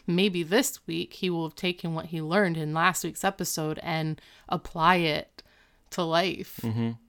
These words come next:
Speaker 1: And then we don't see that.
Speaker 2: Right. No, I, I,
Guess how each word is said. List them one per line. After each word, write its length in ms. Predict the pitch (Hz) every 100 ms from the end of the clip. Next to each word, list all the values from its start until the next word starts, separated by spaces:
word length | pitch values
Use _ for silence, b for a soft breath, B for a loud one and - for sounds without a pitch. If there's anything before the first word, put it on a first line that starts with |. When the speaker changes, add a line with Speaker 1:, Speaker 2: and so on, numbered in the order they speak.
| -
Speaker 1:
And 180 | 190 196
then 100 | 180
we 100 | 180
don't 260 | 165 -
see 240 | - 175 180
that. 320 | 160 - - _ _ - _ _ _ _ -
Speaker 2:
Right. 260 | 127 101 - _ -
No, 140 | 147
I, 380 | 139 147 107 156
I, 320 | 185 190 156